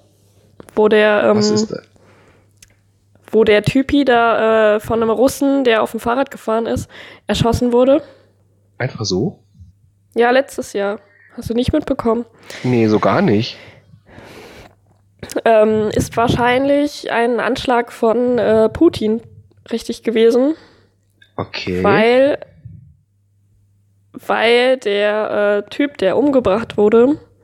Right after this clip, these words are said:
Speaker 1: früher im Krieg, also was heißt früher? Also, ja, schon früher, aber nicht so ewig lang her, hat er gegen Russland gekämpft.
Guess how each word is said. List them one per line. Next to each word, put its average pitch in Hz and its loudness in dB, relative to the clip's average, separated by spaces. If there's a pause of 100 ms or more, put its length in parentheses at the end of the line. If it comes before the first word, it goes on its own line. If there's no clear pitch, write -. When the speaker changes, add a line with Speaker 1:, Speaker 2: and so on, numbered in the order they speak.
(680)
Speaker 1:
früher 262 4
im 233 -4
Krieg, - -10 (840)
also 196 0
was 202 -4
heißt - -8
früher? 226 2
Also, - -14 (600)
ja, 185 -4
schon - -2
früher, 226 2
aber 190 2
nicht 196 -4
so 220 0
ewig 202 -4
lang 202 -2
her, 214 -6 (640)
hat - -8
er 208 2
gegen 208 0
Russland 208 0
gekämpft. - -10